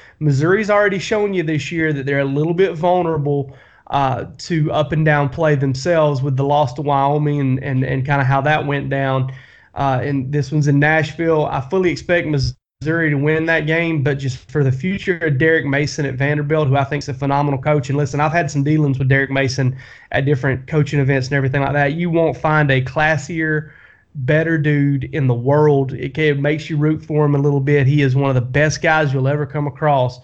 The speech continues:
And, uh, just for kind of the future of the S E C, coaching turnover, things like that, and also just getting a look at Missouri and how Missouri's growing as a football team,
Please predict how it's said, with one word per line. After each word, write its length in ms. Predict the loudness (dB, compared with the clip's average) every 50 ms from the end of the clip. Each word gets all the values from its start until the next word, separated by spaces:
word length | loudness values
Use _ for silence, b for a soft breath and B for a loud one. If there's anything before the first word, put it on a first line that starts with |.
| B B B B B B B B B B
And, 360 | -4 0 0 2 2 4 4
uh, 100 | 4 4
just 320 | 2 2 0 0 -2 -2 -4
for 100 | -4 -4
kind 240 | 0 0 0 2
of 80 | 2 0
the 80 | -2 -4
future 520 | -6 -6 -8 -8 -8 -8 -4 0 0 0
of 80 | 0 0
the 180 | -2 0 0
S 220 | 0 0 0 -4 -6
E 80 | -6
C, 360 | -6 -6 -6 -6 -6 -6 -6
coaching 460 | -6 -4 -2 -2 -2 -4 -6 -6 -6 -6
turnover, 580 | -2 -2 -2 0 0 0 0 0 0 0 -2
things 320 | -2 0 0 0 0 0 0
like 240 | 0 0 0 0 0
that, 340 | 2 2 2 2 0 -2 -4
and 100 | -4 -2
also 300 | 0 -2 -2 -2 -6 -6
just 240 | -4 -6 -8 -4
getting 180 | -4 -4 -2 -2
a 60 | -2
look 260 | 0 0 0 -2 -2
at 80 | -4 -4
Missouri 500 | -2 -2 0 0 2 2 2 2 2 2
and 80 | 0 0
how 140 | 2 2
Missouri's 460 | 2 2 0 0 0 0 0 0 -2 0
growing 340 | 0 0 2 2 2 0
as 100 | 0 -2
a 60 | -4 -4
football 420 | -2 -2 -2 0 0 0 0 0
team, 320 | 0 0 0 2 2 0